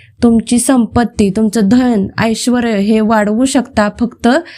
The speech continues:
ते उगवलेलं धान्य आहे ते जवळ ठेवल्यामुळे. आणि कोणत्या प्रकारे ते उपाय करायचे आहेत याबद्दलचा मी व्हिडिओ तुम्हाला उद्या नक्कीच करेन. तर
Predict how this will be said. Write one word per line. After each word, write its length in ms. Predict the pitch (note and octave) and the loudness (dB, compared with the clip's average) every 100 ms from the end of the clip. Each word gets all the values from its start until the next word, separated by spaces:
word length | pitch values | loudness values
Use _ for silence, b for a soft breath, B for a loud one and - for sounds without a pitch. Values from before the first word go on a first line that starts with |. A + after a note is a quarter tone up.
| B B _ | B B _
ते 140 | A#3 B3 | 0 0
उगवलेलं 640 | - A3+ A#3 A#3 A3+ A#3 | -2 0 0 0 0 2
धान्य 340 | A3+ A#3+ A3 A3+ | 2 0 0 0
आहे 280 | G#3 F#3 | 2 2
ते 220 | E3+ A3+ G#3+ | 2 2 2
जवळ 320 | A3 G#3+ A3 | 2 2 0
ठेवल्यामुळे. 760 | A3+ C4+ A#3 G3+ G#3 G#3 F#3 F3 | 2 0 0 0 0 0 -2 0
आणि 180 | F#3+ G3 | -2 -2
कोणत्या 380 | G3 A#3 G3+ G#3+ | -2 -2 0 0
प्रकारे 400 | A3+ A3 A3 G#3+ | 0 0 -2 0
ते 120 | A#3 | 0
उपाय 280 | A#3 A3+ G#3 | 0 0 -2
करायचे 400 | A3 G#3 G3 G#3+ | -2 -2 -2 -2
आहेत 260 | G#3 G3 | -2 0
याबद्दलचा 560 | G#3 F#3+ F#3+ F#3 F3+ F#3 | 0 2 0 0 0 2
मी 160 | F#3+ | 2
व्हिडिओ 280 | G3 F#3+ F#3+ | 2 2 2
तुम्हाला 340 | F#3+ F#3+ F3 F3+ | 2 0 2 2
उद्या 240 | F3+ E3+ | 2 2
नक्कीच 460 | G3 G3 - - - | 0 -2 -2 -2 0
करेन. 240 | D#3 D3 B B B B B B B B B - | -2 -2 B B B B B B B B B -4
तर 220 | C4+ C#4 | -2 -2